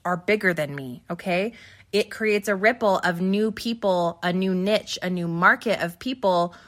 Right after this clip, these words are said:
who are specifically my demographic, right?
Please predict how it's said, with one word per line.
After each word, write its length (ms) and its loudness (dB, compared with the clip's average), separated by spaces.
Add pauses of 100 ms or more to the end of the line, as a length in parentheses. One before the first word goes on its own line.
(160)
who 680 2 (460)
are 120 8
specifically 680 0
my 160 2
demographic, 760 2
right? 340 -2